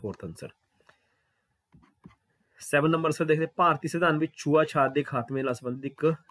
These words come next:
ਲੇਖ ਹੈ, ਜਾਂ ਇਹਨੂੰ ਅਸੀਂ ਕਹਾਂਗੇ ਇੱਕ ਅਨੁਛੇਦ ਹੈ। ਤਾਂ ਅਨੁਛੇਦ ਨੰਬਰ ਕਿੰਨਾ ਹੈ ਜੀ? ਪੰਦਰਾਂ, ਸੋਲਾਂ, ਸਤਾਰਾਂ ਤੇ ਅਠਾਰਾਂ। ਤਾਂ ਇਹ ਤਿੰਨ ਨੰਬਰ ਆਊਗਾ ਇਹਦਾ ਅਨੁਛੇਦ ਨੰਬਰ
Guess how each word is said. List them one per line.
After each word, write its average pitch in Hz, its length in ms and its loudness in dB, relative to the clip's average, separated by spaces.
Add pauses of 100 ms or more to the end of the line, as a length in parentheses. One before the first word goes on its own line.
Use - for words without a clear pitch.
ਲੇਖ 120 360 -2
ਹੈ, 143 220 0
ਜਾਂ 120 120 -4
ਇਹਨੂੰ 131 120 -4
ਅਸੀਂ 123 160 -12
ਕਹਾਂਗੇ 107 360 -4
ਇੱਕ - 360 -12
ਅਨੁਛੇਦ 110 480 -4
ਹੈ। 135 200 -4 (960)
ਤਾਂ 120 80 -4
ਅਨੁਛੇਦ 123 280 -2
ਨੰਬਰ 123 220 -2
ਕਿੰਨਾ 120 220 -4
ਹੈ 123 40 0
ਜੀ? 135 80 -4
ਪੰਦਰਾਂ, 123 540 -4
ਸੋਲਾਂ, 120 360 -6
ਸਤਾਰਾਂ 117 380 -6
ਤੇ 120 100 -12
ਅਠਾਰਾਂ। 113 340 -6 (480)
ਤਾਂ 101 80 -4
ਇਹ 139 200 -2 (540)
ਤਿੰਨ 123 120 -2
ਨੰਬਰ 123 320 -2 (160)
ਆਊਗਾ 113 240 -4
ਇਹਦਾ 143 140 0
ਅਨੁਛੇਦ 123 600 -8
ਨੰਬਰ 117 300 -2